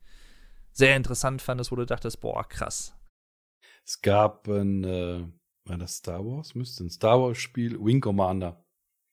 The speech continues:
Speaker 2: Das war das erste Spiel, was Videosequenzen mit eingebettet hatte.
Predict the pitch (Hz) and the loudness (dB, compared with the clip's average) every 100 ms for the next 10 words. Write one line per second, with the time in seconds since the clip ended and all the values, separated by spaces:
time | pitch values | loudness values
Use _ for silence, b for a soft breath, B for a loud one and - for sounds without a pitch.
0 | _ - B B B - 104 101 110 113 | _ -20 B B B 4 4 4 2 2
1 | - 127 143 143 120 147 147 113 127 127 | 4 6 6 4 -2 0 2 6 4 4
2 | - 110 135 143 107 101 104 101 - 101 | -4 -2 6 8 8 4 0 0 -2 -2
3 | 104 - 98 98 92 92 92 87 80 | -4 -2 -4 0 -2 -4 -8 -10 -10